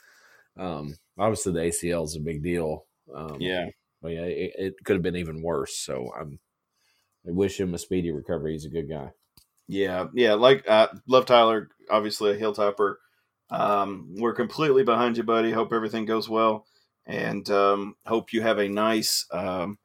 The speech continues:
Speaker 2: recovery during the off season. Um, does,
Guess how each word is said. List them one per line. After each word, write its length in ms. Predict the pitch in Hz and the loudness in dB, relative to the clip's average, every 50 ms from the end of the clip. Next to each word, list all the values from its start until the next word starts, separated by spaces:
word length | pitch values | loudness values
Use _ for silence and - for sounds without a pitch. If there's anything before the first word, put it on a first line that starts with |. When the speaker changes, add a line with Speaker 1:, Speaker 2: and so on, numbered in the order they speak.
| _ _ _ _ _ - | _ _ _ _ _ -4
Speaker 2:
recovery 540 | - 101 101 - 123 117 107 107 110 107 | -2 -2 4 6 6 8 8 8 4 4
during 180 | 101 107 107 107 | 4 2 2 2
the 60 | 101 101 | 6 6
off 180 | 104 107 107 | 6 6 6
season. 460 | - - 110 107 98 107 104 98 101 - _ _ _ _ _ _ _ _ _ _ _ _ _ - | 4 0 -2 -2 -2 -2 -4 -4 -6 -10 _ _ _ _ _ _ _ _ _ _ _ _ _ -2
Um, 400 | 113 - 101 101 101 98 101 98 | 0 2 2 2 2 0 2 4
does, 260 | 110 127 120 107 | 4 4 4 4